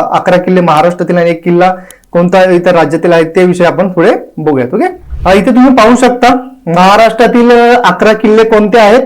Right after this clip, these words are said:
आणि बारावा जो किल्ला आहे, तो जिंजीचा, तामिळनाडू राज्यातील तो किल्ला आहे. ठीक आहे,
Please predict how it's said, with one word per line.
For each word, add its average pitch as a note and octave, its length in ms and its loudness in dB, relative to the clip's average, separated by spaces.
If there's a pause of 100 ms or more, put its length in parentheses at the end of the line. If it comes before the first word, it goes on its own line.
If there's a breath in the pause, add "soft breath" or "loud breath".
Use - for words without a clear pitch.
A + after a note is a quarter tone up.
(520 soft breath)
आणि G3+ 520 2
बारावा F3+ 460 4
जो G#3+ 200 2
किल्ला G3+ 260 2
आहे, F#3+ 500 2 (340)
तो G3 380 2
जिंजीचा, G3 640 0 (520 soft breath)
तामिळनाडू G#3 500 2
राज्यातील F#3+ 500 2
तो F#3 100 2
किल्ला E3 300 2
आहे. D#3 280 2
ठीक - 460 -10
आहे, C#4 160 -6